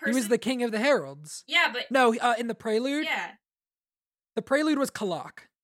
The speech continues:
Speaker 2: Oh, was it?
Speaker 1: But Jezrien was there. Kalak was meeting with Jezrien
Speaker 2: Oh, the viewpoint was Kalak.
Speaker 1: during the,
Speaker 2: Oh.
Speaker 1: yes. And then Jezrien was the one he was meeting with.
Speaker 2: So we haven't seen
Speaker 1: Yeah.
Speaker 2: Kalak.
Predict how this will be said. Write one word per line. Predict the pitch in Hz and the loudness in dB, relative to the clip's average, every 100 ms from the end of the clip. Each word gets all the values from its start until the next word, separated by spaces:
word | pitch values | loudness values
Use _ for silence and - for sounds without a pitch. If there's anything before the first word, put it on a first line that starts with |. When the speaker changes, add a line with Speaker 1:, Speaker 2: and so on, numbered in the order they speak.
| - | -6
Speaker 2:
Oh, | 262 | -4
was | 254 302 | -4 -6
it? | 370 381 - | -8 -10 -2
Speaker 1:
But | 254 | 2
Jezrien | 254 285 294 269 | 4 2 0 0
was | 226 196 | 2 2
there. | 196 160 135 | 2 0 -4
Kalak | - 247 247 254 | -2 4 4 2
was | 247 202 | -2 -2
meeting | 202 214 185 | -2 0 0
with | 156 143 | -4 -8
Jezrien | 131 123 131 262 | -12 -12 -4 -4
Speaker 2:
Oh, | 233 | -4
the | 214 | -12
viewpoint | 247 302 320 254 196 | -16 -16 -14 -14 -14
was | 202 | -16
Kalak. | - - - | -16 -12 0
Speaker 1:
during | 190 156 151 139 | 0 0 -4 -10
the, | 135 | -12
Speaker 2:
Oh. | 131 _ _ _ _ _ | -14 _ _ _ _ _
Speaker 1:
yes. | 180 185 - - - - | -8 -6 -6 -10 -10 -10
And | 185 170 | -10 -6
then | 170 165 151 | -6 -6 -8
Jezrien | 165 180 175 175 165 | -4 -4 -2 -4 -4
was | 160 | -6
the | 147 | -6
one | 151 | -8
he | 147 | -8
was | 139 127 | -10 -10
meeting | 139 127 127 | -12 -12 -16
with. | 135 - _ _ _ _ _ _ _ _ _ | -20 -20 _ _ _ _ _ _ _ _ _
Speaker 2:
So | 247 | -10
we | 240 | -2
haven't | 302 330 - | 0 0 -4
seen | - 330 - | -6 -6 -6
Speaker 1:
Yeah. | - | -10
Speaker 2:
Kalak. | 330 311 311 311 | -10 -6 -6 -8